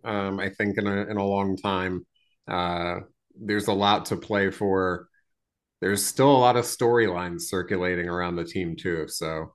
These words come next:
uh, just really looking forward to, to Thursday night and beyond.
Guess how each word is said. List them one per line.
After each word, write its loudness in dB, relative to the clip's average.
uh, -4
just -10
really 2
looking -2
forward 0
to, -4
to 0
Thursday 2
night 2
and -4
beyond. -4